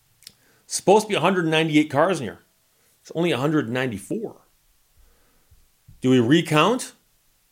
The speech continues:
Or do we just go, "Ah, it's one ninety-eight, I must have missed a few"? And that's the problem, is that when you're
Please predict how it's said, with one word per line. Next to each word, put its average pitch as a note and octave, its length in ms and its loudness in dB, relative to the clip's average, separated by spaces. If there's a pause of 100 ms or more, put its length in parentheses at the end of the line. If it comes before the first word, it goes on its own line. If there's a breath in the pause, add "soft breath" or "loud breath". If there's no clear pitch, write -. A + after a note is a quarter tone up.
(160)
Or B2+ 60 0
do C3+ 40 4
we E3 80 6
just E3+ 180 0
go, D#3 140 4
"Ah, D#3+ 320 4
it's C3 140 -12
one B2+ 180 -2
ninety-eight, A2+ 340 2
I G#2 40 0
must G#2+ 180 -2
have G#2 80 -4
missed B2 220 -2
a - 20 -18
few"? F2 220 -16 (580 soft breath)
And C3+ 300 0
that's D#3+ 280 4
the D#3+ 60 -8
problem, E3 460 2 (100)
is B2+ 200 0
that C3+ 280 2
when D3+ 140 0
you're D3+ 260 2